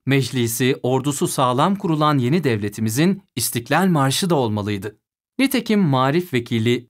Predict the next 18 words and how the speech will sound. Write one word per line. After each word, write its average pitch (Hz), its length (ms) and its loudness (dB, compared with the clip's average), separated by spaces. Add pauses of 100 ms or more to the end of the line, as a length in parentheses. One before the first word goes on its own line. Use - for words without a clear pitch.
ünlü 139 240 4
hatip 208 380 0
Hamdullah 156 540 0
Supi 143 400 -2
Bey 110 260 0 (280)
bunun 226 200 4
için 202 340 2
bir 175 180 2
yarışma 117 400 0
açtı. 95 400 -8 (520)
Bu 247 100 2
müsabakaya 113 920 0
yedi 131 260 0
yüz 202 260 0
yirmi 143 320 0
dört 127 260 0
şair 107 440 0
katılmıştı 117 680 -2